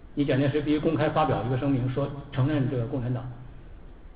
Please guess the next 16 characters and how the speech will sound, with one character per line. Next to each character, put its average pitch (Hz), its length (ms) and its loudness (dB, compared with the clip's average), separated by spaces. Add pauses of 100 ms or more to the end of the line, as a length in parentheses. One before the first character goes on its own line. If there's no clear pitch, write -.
(580)
允 160 180 4
许 147 140 2
共 143 120 0
产 143 120 2
党 104 180 0
能 117 80 -4
够 120 80 0
合 127 160 -2
法 107 160 -4
存 104 100 -6
在， 117 220 -6
否 117 100 -4
则 151 120 -2
的 185 80 0
话， 180 120 6
我， 123 220 2